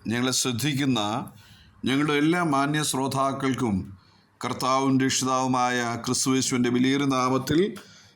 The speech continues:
ഞങ്ങളുടെ പ്രഭാത വന്ദനം അറിയിക്കുകയാണ്. ഇന്ന് ലോകത്തിൻ്റെ വിവിധ ഭാഗങ്ങളുള്ള ദൈവജനം കർത്താവിനെ ഓർത്ത് ആരാധിക്കുകയും മഹത്വപ്പെടുത്തുകയും ചെയ്യുന്ന ഈ വിശുദ്ധ ദിവസത്തിൻ്റെ രാവിലെ സമയം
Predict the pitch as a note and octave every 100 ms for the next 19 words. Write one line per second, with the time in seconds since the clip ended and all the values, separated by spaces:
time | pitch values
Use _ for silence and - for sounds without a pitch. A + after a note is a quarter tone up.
0 | - A#2 B2 B2 A#2+ A#2+ G#2+ A#2+ B2 A#2+
1 | A2+ A2+ A2+ A2 A2 G#2 A2 G#2+ F2+ -
2 | - - _ _ _ _ _ _ - B2+
3 | C3 B2+ C3 C3 C3+ C3 C3 C3 B2 A2+
4 | B2 B2+ C3 B2+ A#2 A#2+ B2 B2 A#2+ A#2+
5 | A#2 A#2+ B2 A#2+ A#2 G2 - - - -
6 | - - - B2 B2+ C#3 C#3 C#3+ D3 C#3
7 | C#3 C3+ C#3+ C3 B2+ G#2+ B2 B2+ C3 C3
8 | C3 A2+ C3 C3 B2 A#2+ B2 C3 B2 B2+
9 | B2 A#2 B2 B2 B2 G#2+ - - - -
10 | - - - C3 C3 C3 D3 C#3+ C#3 C#3+
11 | C3+ B2+ C#3 C3+ C3+ B2+ B2+ C3+ C3+ C3
12 | B2+ B2 A#2 C#3